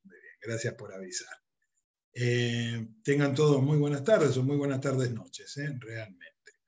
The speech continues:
Todavía conmovidos por la,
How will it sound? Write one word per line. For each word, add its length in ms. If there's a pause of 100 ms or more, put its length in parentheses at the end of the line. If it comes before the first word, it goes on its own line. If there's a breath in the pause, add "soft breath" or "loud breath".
(880)
Todavía 460
conmovidos 560
por 200
la, 380